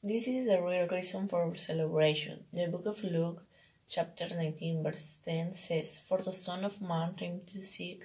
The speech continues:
and to save that which was lost." So, my friend, I invite you to let Jesus be born in your heart, that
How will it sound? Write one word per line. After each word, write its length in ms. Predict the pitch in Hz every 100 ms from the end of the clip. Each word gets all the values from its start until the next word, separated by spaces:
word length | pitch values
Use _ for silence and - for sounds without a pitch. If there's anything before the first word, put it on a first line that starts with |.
| - - - - -
and 160 | 185
to 80 | 175
save 380 | 170 - 170 165
that 160 | 175 170
which 300 | 170 - 170
was 300 | 170 170 160
lost." 400 | 151 156 - - - - _ - - - _ -
So, 580 | - 185 180 196 - -
my 160 | 180 170
friend, 420 | - 180 190 -
I 160 | 190 190
invite 420 | 185 170 175 -
you 100 | 226
to 120 | 214
let 240 | 170 170 -
Jesus 360 | 180 170 190
be 100 | 190
born 300 | 165 160 170 180
in 80 | 170
your 140 | 170
heart, 640 | - - 170 202 220 -
that 240 | 175 170